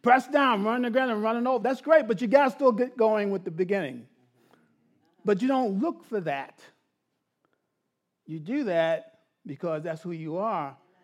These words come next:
as a Christ follower. If you're not a Christ follower, you probably don't know what I'm talking about.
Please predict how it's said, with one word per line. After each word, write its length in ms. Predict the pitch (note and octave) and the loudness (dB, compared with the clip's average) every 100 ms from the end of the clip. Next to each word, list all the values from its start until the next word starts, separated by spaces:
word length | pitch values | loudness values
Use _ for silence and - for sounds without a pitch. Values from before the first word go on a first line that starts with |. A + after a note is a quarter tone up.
| _ | _
as 140 | C#3+ C#3 | -16 -16
a 60 | |
Christ 400 | C3 F#3+ D#3+ - | -10 -8 -8 -12
follower. 340 | C#3 - - _ _ _ _ _ _ _ | -18 -18 -20 _ _ _ _ _ _ _
If 80 | D#3+ | -4
you're 100 | G3+ | -2
not 180 | F#4+ | 0
a 60 | C#4 | -2
Christ 360 | - F#3+ F3 - | -2 -4 -4 -2
follower, 440 | A3+ A#3 B3+ B3 - _ _ _ _ _ _ _ _ | -2 0 -2 -6 -12 _ _ _ _ _ _ _ _
you 240 | G3 C4 A#3+ | -6 -4 -2
probably 520 | A#3+ B3 - A#3+ A#3 | -4 -6 -4 -4 -2
don't 120 | G3+ | -4
know 60 | G#3 | -4
what 120 | G#3+ | -4
I'm 100 | A3 | -4
talking 300 | B3 B3+ D#3+ | -6 -8 -10
about. 300 | C3 - | -12 -18